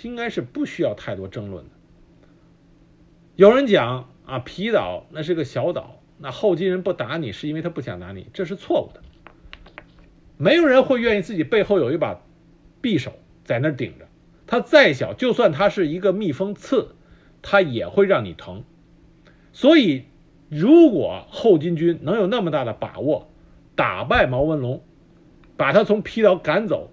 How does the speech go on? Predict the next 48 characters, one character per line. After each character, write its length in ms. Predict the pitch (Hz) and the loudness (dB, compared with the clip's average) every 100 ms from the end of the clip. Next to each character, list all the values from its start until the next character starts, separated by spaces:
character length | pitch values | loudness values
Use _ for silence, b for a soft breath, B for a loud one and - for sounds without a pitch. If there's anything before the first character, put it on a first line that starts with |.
| - | -10
甚 200 | - 208 | -4 -2
至 80 | 139 | 0
抓 200 | 208 196 | 2 2
住 60 | |
他 120 | 147 165 | 2 -2
杀 260 | 226 202 | -2 -2
死， 120 | 139 - b b b | -4 -12 b b b
后 240 | - 220 180 | -2 4 4
金 180 | 190 | 2
军 220 | 190 196 180 | -2 -4 -8
绝 420 | - - 143 147 220 | -14 -6 -2 0 0
对 300 | 214 233 139 | 0 0 0
不 280 | - 151 | 0 -2
会 120 | 185 143 | 0 -2
有 140 | 101 | -4
半 360 | - 247 160 117 | -4 -2 0 -2
分 140 | 131 | -8
的 60 | 107 | -8
犹 200 | 82 95 | -10 -14
豫。 80 | - _ - b b b b b b b _ - - - - | -18 _ -20 b b b b b b b _ -20 -20 -20 0
毛 200 | 185 285 | 6 8
文 120 | 349 | 8
龙 140 | 311 | 6
能 160 | 302 294 | 6 2
坚 220 | 254 294 | 2 0
持 120 | 240 | 0
那 80 | 262 | -2
么 140 | 254 143 | -2 -2
久， 300 | 120 73 - | -6 -10 -4
就 140 | 208 | -2
说 140 | - 208 | 0 0
明 120 | 190 | -2
他 140 | 160 | -4
能 180 | 170 151 | -4 -4
打 140 | 156 - | -6 -6
仗， 240 | 107 - - _ _ _ _ _ _ - | -10 -12 -20 _ _ _ _ _ _ -20
啊， 160 | - - - | -20 -20 -6
这 180 | - 202 | 0 2
个 80 | 156 | 0
我 160 | 101 | -2
觉 160 | 98 165 | -4 -4
得 100 | 160 | -4
是 120 | 147 | -8
不 200 | 131 247 | -6 -2
容 220 | 139 117 | -2 -2
争 180 | 143 156 | -6 -4
论 220 | 160 92 | -4 -8
的。 80 | - | -16